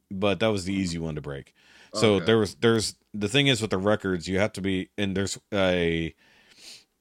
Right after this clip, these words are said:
Speaker 1: it, it depends on what the, the motivation of the vehicle is, whether it's engine, you know, motor powered or
Speaker 2: Jet
Speaker 1: rock, jet,
Speaker 2: powered,
Speaker 1: jet powered.
Speaker 2: yeah.
Speaker 1: So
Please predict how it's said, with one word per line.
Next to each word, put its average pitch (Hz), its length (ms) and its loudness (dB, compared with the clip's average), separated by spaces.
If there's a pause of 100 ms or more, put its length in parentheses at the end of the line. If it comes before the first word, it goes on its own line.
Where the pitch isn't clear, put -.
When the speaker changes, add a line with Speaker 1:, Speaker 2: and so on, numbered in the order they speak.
(200)
Speaker 1:
it, 123 120 4
it 123 160 4
depends 143 260 2
on 135 100 6
what 123 140 4
the, 104 340 4
the 95 300 0
motivation 92 640 2
of 82 80 -4
the 82 80 -4
vehicle 80 400 -2
is, 65 200 -12
whether 85 280 0
it's - 220 -6 (100)
engine, 90 500 -4 (480)
you 95 100 -4
know, 87 60 -2
motor 95 260 2
powered 87 480 2
or 107 220 0
Speaker 2:
Jet 92 100 0
Speaker 1:
rock, 95 160 2 (200)
jet, 101 160 4
Speaker 2:
powered, 95 200 -4
Speaker 1:
jet 98 240 2
powered. 85 320 0
Speaker 2:
yeah. - 60 -6
Speaker 1:
So 98 240 0